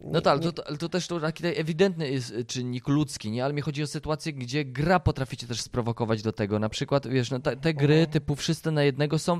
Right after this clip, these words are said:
Speaker 1: mocno prowokujące do jakichś takich niekomfortowych sytuacji, no bo właśnie wszyscy na jednego.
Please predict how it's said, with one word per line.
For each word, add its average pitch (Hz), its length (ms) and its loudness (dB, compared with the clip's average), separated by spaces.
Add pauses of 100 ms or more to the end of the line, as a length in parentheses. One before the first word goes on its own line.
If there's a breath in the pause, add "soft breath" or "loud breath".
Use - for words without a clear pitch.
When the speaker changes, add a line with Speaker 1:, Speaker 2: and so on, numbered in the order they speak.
Speaker 1:
mocno 139 360 -2
prowokujące 123 720 0
do 120 140 -2
jakichś - 200 -6
takich - 240 -8
niekomfortowych 117 680 -2
sytuacji, 110 540 -4
no 123 100 -2
bo 131 120 0
właśnie 113 240 -4
wszyscy 135 380 -2
na 117 140 0
jednego. 107 560 0